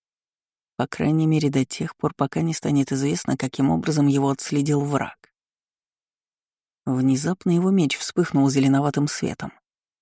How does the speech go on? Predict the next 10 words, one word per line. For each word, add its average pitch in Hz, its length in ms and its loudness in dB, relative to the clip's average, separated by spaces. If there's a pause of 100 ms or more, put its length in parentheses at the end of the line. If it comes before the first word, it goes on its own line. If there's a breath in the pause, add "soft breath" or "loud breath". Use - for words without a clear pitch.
(380)
Это 135 180 -2
значило, 160 480 -2
что - 280 -4
кто-то 175 300 -4
из 151 100 2
доверенных 147 580 2
лиц 180 240 -4
отправил 151 440 -2
ему 143 280 2
послание. 147 720 -4